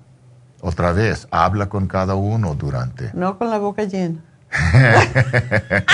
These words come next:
Speaker 1: Yo no lo hago. Ah, pero sí, habla con cada uno durante. Y,
Speaker 2: Entre
Speaker 1: y, y,
Speaker 2: bocados.
Speaker 1: y otra vez, como, como dijo la doctora, ah, cuando están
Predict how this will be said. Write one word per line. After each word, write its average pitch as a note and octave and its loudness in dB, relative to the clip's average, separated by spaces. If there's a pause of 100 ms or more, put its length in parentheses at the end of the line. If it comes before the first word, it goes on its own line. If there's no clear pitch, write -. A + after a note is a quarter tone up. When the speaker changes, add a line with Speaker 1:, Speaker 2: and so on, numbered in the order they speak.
(960)
Speaker 1:
Yo G#2+ 4
no G#2 4
lo E2 0
hago. A1+ -4 (560)
Ah, - 6 (600)
pero G3+ 4
sí, D#2+ -2 (240)
habla G2+ 4
con G2+ -2
cada F#2+ 2
uno F#2 2
durante. F#2 0
Y, B3+ 4
Speaker 2:
Entre B3 4
Speaker 1:
y, - 6
y, A3+ 2
Speaker 2:
bocados. A3+ 6
Speaker 1:
y B2+ 6
otra C#3+ 2
vez, C#3+ 2
como, G2 0
como G2 0
dijo F#2+ 0
la F2+ 2
doctora, F2+ 0 (600)
ah, F#2 2
cuando F2+ 0
están G2 2